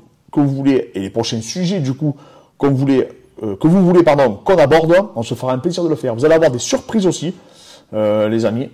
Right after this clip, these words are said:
Pourquoi ? Parce que, euh, il y a deux, euh, chirurgiens qui vont inter-, intervenir sur la chaîne. Il y en a un spécialiste de la main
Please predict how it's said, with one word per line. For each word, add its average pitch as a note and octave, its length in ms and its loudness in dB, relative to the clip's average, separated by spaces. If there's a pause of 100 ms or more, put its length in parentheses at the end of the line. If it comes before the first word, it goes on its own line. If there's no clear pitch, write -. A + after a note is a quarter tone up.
(100)
Pourquoi ? D3+ 340 -2
Parce A2+ 180 -6
que, D3 240 -4 (520)
euh, F#2+ 680 -6 (320)
il A2 60 -12
y A#2+ 60 -4
a A2+ 200 -2 (400)
deux, E3 80 2 (260)
euh, A#2+ 460 -4
chirurgiens C#3+ 640 -4
qui C#3 120 -8
vont B2 120 -4
inter-, A#2+ 340 -8
intervenir B2 560 -8
sur - 160 -8
la B2+ 100 0
chaîne. A#2 240 -10 (1040)
Il G#2+ 60 -8
y G#2+ 40 -6
en A2 100 -4
a - 80 -6 (100)
un E3 260 0
spécialiste C3 720 -4 (720)
de F#2+ 80 -12
la F2+ 120 -6
main A#3+ 260 -2